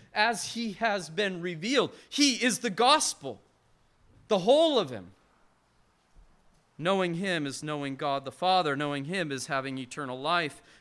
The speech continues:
and that leads to obedience. Good works agrees with the grace of God. Good works, let's, let me say this, agrees with the grace of God.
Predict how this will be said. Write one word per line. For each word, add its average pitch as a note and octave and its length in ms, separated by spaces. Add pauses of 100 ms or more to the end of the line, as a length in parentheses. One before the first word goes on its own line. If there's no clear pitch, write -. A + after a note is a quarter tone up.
and C3+ 180
that E3 260
leads D3+ 420
to A#2+ 200
obedience. G2+ 800 (3250)
Good D#3 160
works G3 340
agrees F#3 420
with E3+ 140
the F3+ 80
grace E3+ 460
of D3+ 120
God. B2+ 440 (180)
Good A3+ 380
works, F#3+ 400
let's, - 340
let F#3 160
me A3+ 100
say G#3+ 220
this, D#3+ 280 (280)
agrees A3 800 (280)
with F3+ 280
the E3 80
grace F#3+ 720
of F3 280
God. C#3+ 600